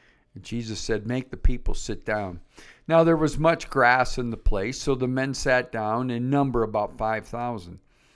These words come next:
Jesus then took the loaves, and when he had given thanks, he distributed them to those who were seated. So also the fish, as much as they wanted.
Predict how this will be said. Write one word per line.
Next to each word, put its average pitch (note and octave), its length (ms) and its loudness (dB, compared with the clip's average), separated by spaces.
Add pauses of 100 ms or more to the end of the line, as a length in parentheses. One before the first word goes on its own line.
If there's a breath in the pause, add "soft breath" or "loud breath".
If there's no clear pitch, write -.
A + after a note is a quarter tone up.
(400 soft breath)
Jesus A2 520 -6
then A2+ 400 -6
took - 440 4
the D#3 120 -2
loaves, A2 560 -4 (420 soft breath)
and C#3 120 -4
when D3 160 0
he C#3+ 80 0
had C#3 180 -4
given C3+ 300 -2
thanks, C3 440 -4
he C3+ 140 -6
distributed A#2 800 -4
them G#2+ 280 -6
to A2+ 100 -4
those G2+ 440 -4
who A#2 120 -4
were A2 280 -6
seated. G2+ 640 -10 (440 soft breath)
So E3+ 340 4
also B2 380 4
the G2+ 120 -4
fish, - 580 -6
as F#2+ 220 -12
much A2+ 300 -6
as G2 140 -12
they G2+ 120 -6
wanted. G#2 520 -4